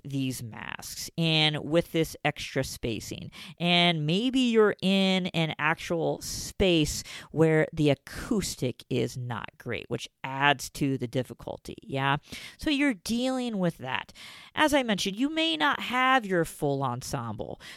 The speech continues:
So the balance of parts could be really hard to come by. And it's a little bit of a vicious circle because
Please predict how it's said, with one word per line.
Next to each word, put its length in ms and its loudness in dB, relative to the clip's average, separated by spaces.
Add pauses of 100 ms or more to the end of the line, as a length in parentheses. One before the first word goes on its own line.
So 440 2
the 100 4
balance 540 0
of 160 -4
parts 340 2
could 260 -4
be 200 -6
really 380 0
hard 600 -2
to 80 -6
come 340 -4
by. 360 -8 (400)
And 260 2
it's 160 0
a 60 2
little 240 2
bit 160 6
of 80 4
a 100 6
vicious 540 0
circle 400 0
because 420 0